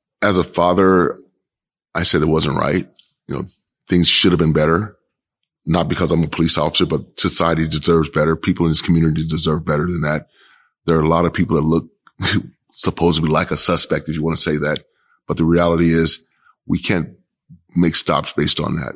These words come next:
We have to remember that we're dealing with human beings out there.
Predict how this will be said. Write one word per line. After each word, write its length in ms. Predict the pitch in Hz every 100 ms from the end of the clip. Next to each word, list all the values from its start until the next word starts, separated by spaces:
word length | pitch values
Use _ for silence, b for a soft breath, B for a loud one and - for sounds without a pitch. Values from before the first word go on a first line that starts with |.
| 62
We 140 | 85
have 160 | 82 73
to 100 | 76
remember 560 | 78 76 80 67 62 - b b
that 80 | -
we're 220 | 82 90 - -
dealing 240 | 90 85
with 80 | 85
human 300 | 98 85 78
beings 300 | 80 80 87
out 160 | - -
there. 320 | 78 80